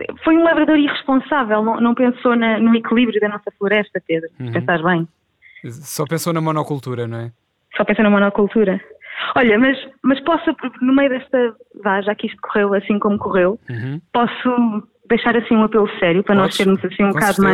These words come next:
Speaker 1: mais
Speaker 2: com certeza.
Speaker 1: melhores que Dom Dinis, melhor que um rei, temos essa oportunidade e, e podemos ir ao C T T adquirir o kit Vale uma Árvore,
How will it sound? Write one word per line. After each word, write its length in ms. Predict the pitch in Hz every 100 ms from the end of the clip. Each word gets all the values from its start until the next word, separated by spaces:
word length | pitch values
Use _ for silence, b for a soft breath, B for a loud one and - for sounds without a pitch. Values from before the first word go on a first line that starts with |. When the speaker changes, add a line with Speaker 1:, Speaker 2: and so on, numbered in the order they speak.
| 185
Speaker 1:
mais 140 | -
Speaker 2:
com 140 | - 151
certeza. 340 | - - 131
Speaker 1:
melhores 300 | 269 302 294
que 60 | 277
Dom 160 | 254 247
Dinis, 280 | 233 196 208
melhor 200 | 220 220
que 80 |
um 60 | 214
rei, 360 | 190 175 214 -
temos 160 | 208 208
essa 160 | 208
oportunidade 580 | 196 - 208 196 185 208 - 311 427
e, 420 | - 226 226 226 -
e 200 | 226 220
podemos 360 | 220 226 226 202
ir 140 | 220
ao 80 | 208
C 160 | - 226
T 160 | 226 214
T 380 | 226 196 208 - B B B B B
adquirir 540 | 214 - - 226 226
o 40 | 220
kit 320 | - 220 208 - 214 208 202 202 - - B B B -
Vale 220 | 214 220
uma 140 | 208 185
Árvore, 360 | 185 202 269